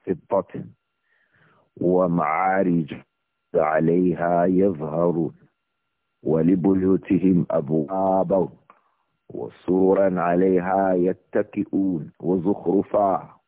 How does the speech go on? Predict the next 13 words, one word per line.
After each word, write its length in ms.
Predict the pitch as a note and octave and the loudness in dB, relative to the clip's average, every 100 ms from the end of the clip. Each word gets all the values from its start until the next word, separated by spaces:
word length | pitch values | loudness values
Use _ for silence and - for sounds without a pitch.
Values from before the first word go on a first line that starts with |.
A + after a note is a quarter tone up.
| _ _ _ _ _ _ _ _ _ _ - | _ _ _ _ _ _ _ _ _ _ -4
وإن 680 | D#2 E2+ - G2 G2+ G2 F#2+ _ - | 0 0 0 2 2 0 -4 _ -4
كل 400 | G#2 G2+ F#2+ E2 | -2 0 0 2
ذلك 420 | F#2 F#2 F2+ - | 2 2 0 -2
لما 560 | F2 F2 E2+ E2+ F2 E2+ | -2 0 0 -2 -2 -2
متاع 540 | E2 E2 - D#2+ D2+ | -2 -4 -2 0 0
الحياة 640 | D#2 D2+ - D2+ D#2 D2+ C#2+ _ - | -2 -4 -6 -4 0 -2 -4 _ -20
الدنيا 800 | - D#2 D#2+ D#2+ E2 D#2+ C#2+ - _ _ _ _ _ _ _ _ - - | -10 -4 0 2 2 0 -2 -12 _ _ _ _ _ _ _ _ -14 -4
"والآخرة 1080 | D2+ D#2 D2+ - E2 D#2+ - E2 E2+ D#2+ - | 0 2 0 0 0 0 -2 -2 -2 -2 -2
عند 440 | D#2 D#2+ D#2+ D#2 | -2 0 0 -2
ربك 580 | D2 C#2+ C#2 - F2 - | -2 -2 -4 -4 -4 -2
للمتقين." 960 | D#2 D2+ C#2+ C#2 C#2 - - - C#2+ - - _ _ _ _ _ - - - - - | 0 0 0 -4 -8 -8 -8 -6 -6 -8 -20 _ _ _ _ _ -20 -20 -20 -18 -6
Allah 340 | - A2+ - - | 0 0 0 -6
said 140 | F#2+ | -10